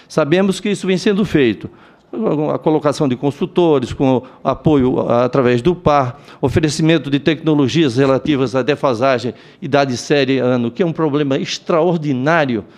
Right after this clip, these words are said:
eh, nas nossas escolas, motivo de desistências, motivo de abandono, de chacotas, do menino fora do, da sua idade e junto com outros.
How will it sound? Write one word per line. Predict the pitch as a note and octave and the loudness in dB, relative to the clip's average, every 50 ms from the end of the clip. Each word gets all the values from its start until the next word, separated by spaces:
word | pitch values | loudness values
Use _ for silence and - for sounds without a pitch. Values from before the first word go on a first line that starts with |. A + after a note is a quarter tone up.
| - - - - - | -14 -14 -12 -8 -4
eh, | C#3 B2+ B2+ B2+ C3 - C3+ | -2 0 0 0 -2 -2 -2
nas | C3 C#3 C3+ A#2+ A#2+ | 0 0 0 -2 0
nossas | A#2 C#3 C#3+ B2+ - - B2+ A2 | 0 0 0 0 0 -4 -4 -4
escolas, | B2 A#2 - - - D#3 D3+ D3+ C#3+ C3+ B2+ A#2 - - - - - - | -4 -6 -6 -4 -2 0 2 2 2 2 0 -2 -4 -12 -20 -18 -8 -4
motivo | E3+ F3 E3+ E3+ - F#3 F3+ D3 D3+ | -2 -2 -2 -2 -2 -2 0 0 0
de | C3+ D3 | -2 -2
desistências, | C3 C#3 D3 B2+ C3 A#2 - - - D3+ D#3 D#3 D#3 C#3 - - C#3 A2+ | -2 -2 -2 -2 -4 -4 -6 -4 -2 -2 0 2 0 0 -2 -6 -8 -8
motivo | C3+ C#3 C3+ - E3 D3+ C3+ | -6 -6 -4 -4 -4 -2 0
de | C3 C#3 | 0 0
abandono, | B2+ B2 B2+ A#2 A2 G#2 B2+ D3 D3 D3 C#3+ C3+ C3 B2 | 2 0 -2 -2 -2 0 0 2 2 2 2 0 -2 -4
de | A#2+ C3+ | -8 -8
chacotas, | - - C3+ - - - D3 D#3 D3+ D3+ C#3 - D3 B2+ - - - - - _ _ - | -8 -8 -8 -8 -8 -4 -2 0 0 0 -2 -4 -6 -10 -10 -12 -20 -20 -20 _ _ -12
do | C#3+ C#3 | -10 -8
menino | C#3+ D3 D3+ D#3+ D3 C#3 | -6 -6 -4 -4 -4 -6
fora | A#2+ - - D#3 D3+ C#3+ C#3 | -6 -6 -4 -2 -2 -2 -2
do, | B2+ A2+ C3 C3+ - - - _ _ | -4 -8 -10 -10 -12 -16 -20 _ _
da | - C#3+ | -8 -8
sua | C3 - - D#3 | -6 -4 -2 -2
idade | B2+ A2+ G#2+ C3+ C#3+ C#3+ C#3 B2 A#2+ A#2+ - - - _ | -2 0 0 2 2 2 0 -2 -4 -8 -10 -14 -10 _
e | C#3+ C3 | -4 -2
junto | A2+ D3 D#3 C#3 - - | 0 0 0 -2 -2 -4
com | - C#3 B2+ | -2 0 0
outros. | B2 C#3 D3+ D#3 D#3 - D#3 D#3+ - | 2 2 2 2 0 -2 -4 -6 -6